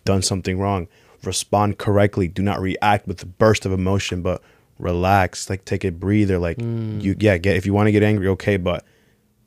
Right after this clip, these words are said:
Speaker 1: relax. Like, breathe it out. Like, take a, take a bit and then think. You
Speaker 2: Mm-hmm.
Speaker 1: can't <laughs> think when you're angry.
Speaker 2: Right.
Speaker 1: And then respond to it correctly.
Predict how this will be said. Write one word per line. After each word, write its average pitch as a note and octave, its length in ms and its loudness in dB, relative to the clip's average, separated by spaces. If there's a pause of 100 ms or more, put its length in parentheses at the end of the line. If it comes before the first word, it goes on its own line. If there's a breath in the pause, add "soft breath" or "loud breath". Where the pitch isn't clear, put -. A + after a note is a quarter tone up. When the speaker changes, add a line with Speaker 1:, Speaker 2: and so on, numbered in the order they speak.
(140)
Speaker 1:
relax. F2+ 540 2
Like, F2 180 -4
breathe F#2+ 280 0
it F#2 100 2
out. F#2+ 280 4
Like, E2+ 180 -6
take G2+ 200 -4
a, F#2+ 60 -2 (220)
take G#2+ 160 2
a G#2+ 60 4
bit G#2+ 280 2
and G2+ 160 0
then F#2+ 140 -2
think. - 580 -4 (140)
You B2+ 120 -4
Speaker 2:
Mm-hmm. A#2+ 200 -4
Speaker 1:
can't G#2+ 260 0
<laughs> - 120 -10
think A#2+ 280 4
when G2+ 160 2
you're F#2+ 120 0
angry. F2+ 380 -2 (260 soft breath)
Speaker 2:
Right. A2 240 -8 (120)
Speaker 1:
And G2+ 140 0
then F#2+ 80 0
respond F#2+ 500 0
to - 140 -4
it E2+ 80 -4
correctly. - 560 -6